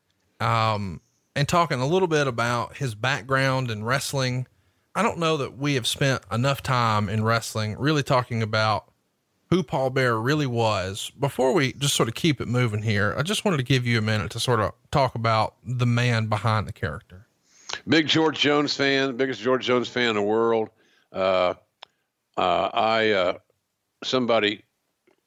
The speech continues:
Speaker 2: I'm one of the big, big, big ribs one time when somebody went, might've been Owen, went to, uh, him and said, uh, that he just heard that George Jones had, had been killed in a car wreck. And, uh,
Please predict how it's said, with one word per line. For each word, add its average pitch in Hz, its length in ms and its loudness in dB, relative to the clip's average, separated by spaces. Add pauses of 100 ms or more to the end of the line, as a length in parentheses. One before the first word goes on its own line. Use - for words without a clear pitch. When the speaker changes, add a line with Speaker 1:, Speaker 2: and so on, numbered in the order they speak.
(120)
Speaker 2:
I'm 110 180 -2
one 117 140 2
of 95 100 -4
the 113 100 2
big, 98 340 -6
big, 113 240 0
big 110 180 2
ribs 104 380 0
one 101 160 0
time 101 220 0
when 92 80 -4
somebody 101 360 0
went, 98 220 0
might've 110 220 0
been 87 140 2
Owen, 87 320 0 (760)
went 98 200 -2
to, 87 260 2
uh, 78 180 0
him 92 260 2
and 80 100 -2
said, 87 360 0
uh, 80 260 2 (560)
that 85 120 2
he 92 120 2
just 85 220 0
heard 92 200 0
that - 120 -14
George 95 320 -2
Jones 92 320 0
had, 80 160 -6 (140)
had 80 140 -4
been 85 140 -2
killed 98 260 2
in 82 80 0
a 76 60 -4
car 92 320 2
wreck. 73 300 -2 (880)
And, 82 380 0
uh, 80 240 -2